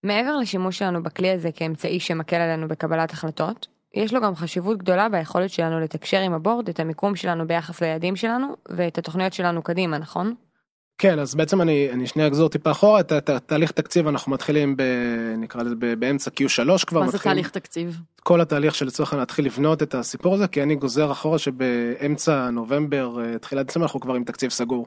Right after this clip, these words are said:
Speaker 2: אנחנו לא מגיעים
Speaker 3: לשנה
Speaker 2: ל-,
Speaker 3: הבאה.
Speaker 2: לשנה הבאה, וכבר עם המודל גם לחמש שנים קדימה. אה,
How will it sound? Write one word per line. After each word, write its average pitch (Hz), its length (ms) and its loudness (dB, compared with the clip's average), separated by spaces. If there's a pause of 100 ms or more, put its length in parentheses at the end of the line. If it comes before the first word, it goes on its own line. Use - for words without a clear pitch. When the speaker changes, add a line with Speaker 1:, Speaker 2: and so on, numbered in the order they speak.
Speaker 2:
אנחנו 123 240 -4
לא 139 120 4
מגיעים 196 160 4
Speaker 3:
לשנה 190 280 4
Speaker 2:
ל-, 190 40 4
Speaker 3:
הבאה. 170 340 2
Speaker 2:
לשנה 139 260 0
הבאה, 170 480 6
וכבר 156 280 2
עם 151 100 4
המודל 143 320 2
גם 147 160 2
לחמש 127 340 0
שנים 120 200 0
קדימה. 113 380 -2 (540)
אה, 117 60 -8